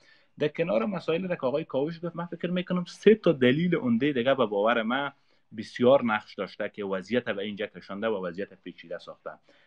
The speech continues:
اول، اعتماد به نفسی را که به وجود آوردن. طالبان افغانستان با، به قدرت گرفتن یا حالا خب تسلیمی یا هر نامی را که دوستا برش میتن، زمانی که به افغانستان به قدرت رسیدن، یک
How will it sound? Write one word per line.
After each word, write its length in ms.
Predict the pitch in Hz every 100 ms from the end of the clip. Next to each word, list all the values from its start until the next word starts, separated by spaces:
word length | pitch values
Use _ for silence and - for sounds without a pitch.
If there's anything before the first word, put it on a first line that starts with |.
| _
اول، 340 | 135 165 233 269
اعتماد 520 | 175 - 139 131 113
به 100 | 110
نفسی 380 | 127 190 - 131
را 100 | 101
که 100 | 95
به 100 | 87
وجود 300 | 87 90 87
آوردن. 420 | 80 78 78 76 _ _ _ _ -
طالبان 400 | 143 151 196 190
افغانستان 800 | 160 131 131 - 170 185 180 -
با، 200 | 120 110 _ 120
به 120 | 104
قدرت 320 | 107 101 101 98
گرفتن 600 | 98 - 147 160 160 131
یا 160 | 120 120
حالا 220 | 123 117 _ _
خب 180 | 113 107 _ _ -
تسلیمی 500 | 120 - 110 110 151
یا 160 | 147
هر 240 | 127 139 135
نامی 220 | 139 135
را 80 | 120
که 100 | 101
دوستا 340 | 98 - 139
برش 260 | 123 107 131
میتن، 260 | 151 151
زمانی 360 | 117 117 156 175
که 80 | 123
به 100 | 107
افغانستان 520 | - 98 - 165 160
به 80 | 120 -
قدرت 320 | 101 143 156
رسیدن، 460 | 127 - 98 139 165 _ _ _
یک 180 | 135